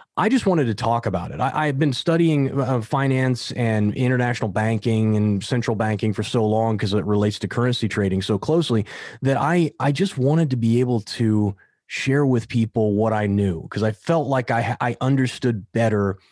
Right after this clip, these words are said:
how an economy should work if it wants to function f-, the best for the most amount of people. And, and so I started the show doing that. And one of the big things I did was I stepped into the show like I was already the,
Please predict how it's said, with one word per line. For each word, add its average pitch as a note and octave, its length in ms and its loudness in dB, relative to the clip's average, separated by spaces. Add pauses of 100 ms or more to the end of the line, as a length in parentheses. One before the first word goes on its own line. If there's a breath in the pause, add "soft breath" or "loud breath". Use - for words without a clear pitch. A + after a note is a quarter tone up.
(120 soft breath)
how C3+ 240 -2
an B2+ 80 -2
economy A#2 460 0
should G2 240 -6
work G2 420 -2
if A2+ 140 -4
it G#2 100 -2
wants A2 280 -2
to G#2 80 -6
function A2 580 -2
f-, - 260 -10
the G#2 180 -4
best G#2+ 380 -4
for A2 140 -4
the G2 60 -2
most G2+ 260 -4
amount F#2 220 -4
of E2 40 -14
people. - 340 -12 (680 loud breath)
And, B2 320 0
and B2+ 180 -2
so C#3 140 0
I B2+ 60 2
started D3 280 0
the B2+ 80 0
show A#2+ 240 0
doing G#2+ 320 2
that. G2+ 260 -2
And G2 260 -4
one C3+ 280 0
of G3+ 80 2
the D#3+ 60 2
big B2+ 320 -2
things A2+ 260 0
I G#2+ 140 0
did G2+ 200 -2
was G2+ 200 0
I C#3+ 220 -2
stepped D3 480 -4
into A#2 220 2
the G#2 120 -2
show F#2 560 -2 (500 soft breath)
like B2+ 360 0
I A#2+ 140 2
was A2 200 0
already A2 600 0
the, F#2 260 -2